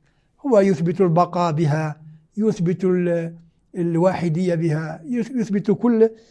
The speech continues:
الصفات الثبوتية والسلبية. قال: "والتركيب من معانيه".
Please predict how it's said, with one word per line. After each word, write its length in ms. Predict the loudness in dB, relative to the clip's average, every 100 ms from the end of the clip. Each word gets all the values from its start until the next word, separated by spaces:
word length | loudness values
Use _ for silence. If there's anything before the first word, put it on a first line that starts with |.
| _ _ -8
الصفات 440 | -2 -2 0 -2
الثبوتية 640 | -2 -4 -2 -2 -2 0
والسلبية. 1700 | 2 2 0 -4 -10 -12 -4 4 4 4 0 -4 _ -4 -2 -2 -8 -20 _ _ -20 -20 -20 -20 _
قال: 200 | 6 6
"والتركيب 680 | 8 4 6 8 8 8 6
من 180 | 6 4
معانيه". 400 | 2 2 0